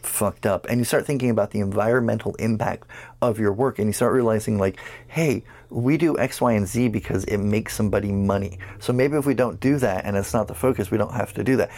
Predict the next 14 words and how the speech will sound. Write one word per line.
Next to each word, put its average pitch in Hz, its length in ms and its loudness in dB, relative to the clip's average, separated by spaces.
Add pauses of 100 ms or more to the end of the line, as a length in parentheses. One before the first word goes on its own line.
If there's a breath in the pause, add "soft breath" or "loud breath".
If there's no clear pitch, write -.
(160 loud breath)
We 156 100 0
don't 180 160 2
need 147 160 -2
to 117 80 -10
have 110 500 0 (360 loud breath)
nine 113 400 2
kinds 110 300 0
of 95 100 -4
sodas 107 500 2
in 107 180 -2
an 104 60 2
industrial 104 540 0
strength 110 220 -4
freezer. 131 280 0